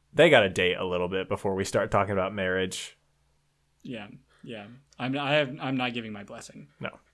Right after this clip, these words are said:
Speaker 2: Not yet. <laughs>
Speaker 1: Not yet.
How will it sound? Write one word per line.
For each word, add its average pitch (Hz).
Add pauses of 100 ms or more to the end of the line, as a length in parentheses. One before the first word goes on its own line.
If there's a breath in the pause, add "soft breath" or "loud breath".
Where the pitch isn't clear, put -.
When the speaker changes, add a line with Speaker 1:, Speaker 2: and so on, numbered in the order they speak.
(540)
Speaker 2:
Not -
yet. - (180)
<laughs> - (1900 soft breath)
Speaker 1:
Not 95
yet. 85